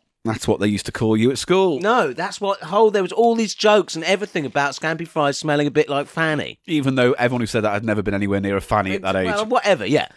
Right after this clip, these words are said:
Speaker 2: But do you know what I mean?
Speaker 1: Yeah.
Speaker 2: It was a thing.
Speaker 1: It's like when you
Speaker 2: Like,
Speaker 1: put
Speaker 2: "Oh,
Speaker 1: Wotsits
Speaker 2: you've,
Speaker 1: in your
Speaker 2: have you
Speaker 1: fingers.
Speaker 2: been eating Scampi Fries?" "No, I've been f-, fingering your mum," or whatever. Yeah.
Speaker 1: Yeah, <laughs> a witty comeback.
Speaker 2: Yeah.
Speaker 1: Right.
Speaker 2: So that gives it a bit of nostalgia.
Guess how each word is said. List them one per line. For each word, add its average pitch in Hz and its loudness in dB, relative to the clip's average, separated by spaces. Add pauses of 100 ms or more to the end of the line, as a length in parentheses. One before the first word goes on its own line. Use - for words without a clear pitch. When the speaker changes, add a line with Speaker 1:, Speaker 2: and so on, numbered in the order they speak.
(180)
Speaker 2:
But 156 -4
do 185 -8
you 202 2
know 202 4
what 208 4
I 208 4
mean? 123 -2
Speaker 1:
Yeah. 185 4 (100)
Speaker 2:
It 165 0
was 175 -2
a 180 -6
thing. 92 -2 (160)
Speaker 1:
It's 143 -14
like 180 -4
when 180 -8
you 165 -8
Speaker 2:
Like, 170 4
Speaker 1:
put 160 2
Speaker 2:
"Oh, 202 8
Speaker 1:
Wotsits 202 4
Speaker 2:
you've, 180 0
Speaker 1:
in 113 -4
your 107 0
Speaker 2:
have 160 -2
you - 4
Speaker 1:
fingers. 202 6
Speaker 2:
been 208 6
eating 208 0
Scampi 208 0
Fries?" 202 4
"No, 160 0
I've 160 4
been 139 -2
f-, - -18
fingering 156 2
your 143 4
mum," 143 2
or 90 -10
whatever. 87 -8
Yeah. 123 2 (180)
Speaker 1:
Yeah, 160 0
<laughs> - -
a 147 2
witty 143 0
comeback. 90 -4
Speaker 2:
Yeah. 165 -6 (880)
Speaker 1:
Right. 214 0
Speaker 2:
So 208 2
that 269 2
gives 185 0
it - -4
a 160 -14
bit 196 2
of 208 -2
nostalgia. 240 0